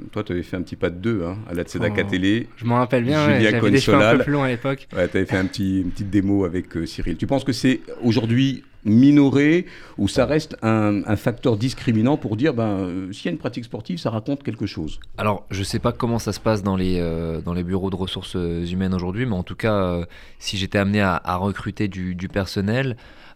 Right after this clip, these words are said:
Speaker 3: euh, je m'intéresserais au, au parcours de, de chacune des, des, des potentielles, euh, recrues, et à savoir, euh, bah, que ce soit, euh, un parcours artistique, un parcours sportif, euh,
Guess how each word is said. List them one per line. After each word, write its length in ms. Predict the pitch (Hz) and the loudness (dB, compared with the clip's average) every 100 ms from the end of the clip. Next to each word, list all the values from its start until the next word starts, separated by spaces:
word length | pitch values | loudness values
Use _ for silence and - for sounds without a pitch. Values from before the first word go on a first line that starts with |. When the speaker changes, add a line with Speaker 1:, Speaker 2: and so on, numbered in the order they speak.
| - | -8
Speaker 3:
euh, 400 | 76 69 62 64 | -6 -4 -4 -4
je 80 | 90 | 0
m'intéresserais 600 | 101 98 98 95 - 107 | 0 2 0 0 0 0
au, 240 | 95 87 | 2 2
au 180 | 85 95 | 0 -2
parcours 540 | - - - 110 101 | -2 -2 -2 0 2
de, 320 | 87 85 85 85 | 2 0 0 -2
de 120 | 87 | -2
chacune 520 | - 101 - 113 98 | 0 -2 -2 0 0
des, 480 | 90 85 95 85 82 | 2 2 0 0 -2
des, 180 | 85 82 | -2 -2
des 100 | 82 | -2
potentielles, 580 | 87 - 90 - 92 | -4 -2 -2 0 0
euh, 320 | 82 80 80 80 | 0 0 -2 -2
recrues, 460 | 85 90 - 131 135 - - | -2 -2 0 -2 -2 -12 -4
et 100 | 101 | 2
à 80 | 95 | 2
savoir, 520 | 90 95 95 107 110 | 2 2 4 4 4
euh, 140 | 87 85 | 2 0
bah, 160 | 82 | -2
que 100 | 82 | -4
ce 100 | - | -10
soit, 400 | 85 98 87 87 | -6 -4 -2 -4
euh, 120 | 80 78 - - | -6 -10 -12 -8
un 100 | 87 | -4
parcours 320 | 92 - 95 | -4 -2 -4
artistique, 600 | 80 - 90 - 113 - | -4 -8 -8 -4 -4 0
un 80 | 85 | 0
parcours 480 | 87 - - 92 | -2 -4 -6 -6
sportif, 760 | - - - - 101 107 113 110 | -4 -4 -4 -2 0 2 0 0
euh, 220 | 82 80 | 0 0